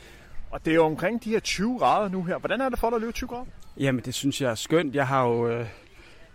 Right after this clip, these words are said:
Speaker 2: split shorts på og en, øh, t-shirt med masser af huller i, så, så sveden kan komme ud. Øh, jeg elsker at løbe om sommeren. Det, det er fantastisk. Øh,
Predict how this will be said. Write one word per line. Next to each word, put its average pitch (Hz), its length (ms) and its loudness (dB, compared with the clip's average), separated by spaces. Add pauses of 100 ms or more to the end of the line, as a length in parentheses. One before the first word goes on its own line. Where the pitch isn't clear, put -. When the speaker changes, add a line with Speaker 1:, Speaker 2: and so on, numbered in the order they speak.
(140)
Speaker 2:
split - 320 -4
shorts 170 340 0
på 160 260 2
og 139 320 2
en, 127 140 0
øh, 120 380 -2
t-shirt 156 480 -4
med 135 200 0
masser 135 360 -4
af 131 60 -2
huller 151 260 0
i, 143 180 0
så, 131 280 -4 (800)
så - 160 -12
sveden 151 360 -2
kan 147 140 -8
komme 143 320 0
ud. 175 180 2
Øh, 139 440 0
jeg 117 180 -8
elsker 123 280 -6
at 131 60 0
løbe 135 220 0
om 135 80 -2
sommeren. 139 500 0
Det, 123 320 -4
det 127 80 -4
er 120 100 -8
fantastisk. 131 800 -8
Øh, 120 260 -6